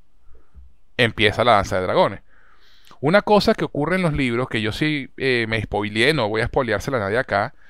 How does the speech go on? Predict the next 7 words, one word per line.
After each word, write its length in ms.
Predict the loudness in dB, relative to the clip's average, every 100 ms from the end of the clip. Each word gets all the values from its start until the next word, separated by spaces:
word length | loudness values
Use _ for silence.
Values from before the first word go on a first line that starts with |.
| -20 -20 -20 -14 0
pero 240 | 4 4
es 160 | 4 6
la, 220 | 4 4 -2
es 200 | -2 4
la, 560 | 4 6 6 4 2 -4 0
la 180 | 4
respuesta 800 | 4 2 0 2 2 4 0 0